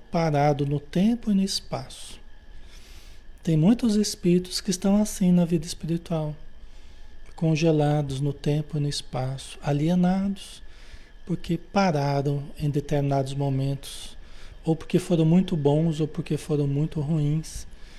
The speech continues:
fixados, né? Ou naquelas recordações agradáveis, sem coragem para enfe-, enfrentar a vida e a realidade da, da transformação,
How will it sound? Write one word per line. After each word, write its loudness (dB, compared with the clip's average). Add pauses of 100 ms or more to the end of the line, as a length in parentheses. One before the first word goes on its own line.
(180)
fixados, -4 (200)
né? -4 (960)
Ou 4
naquelas 4
recordações -2
agradáveis, 2 (680)
sem 0
coragem 4
para 2
enfe-, -2 (120)
enfrentar 2
a 2
vida 2
e 2
a 2
realidade 0
da, -2
da -4
transformação, -2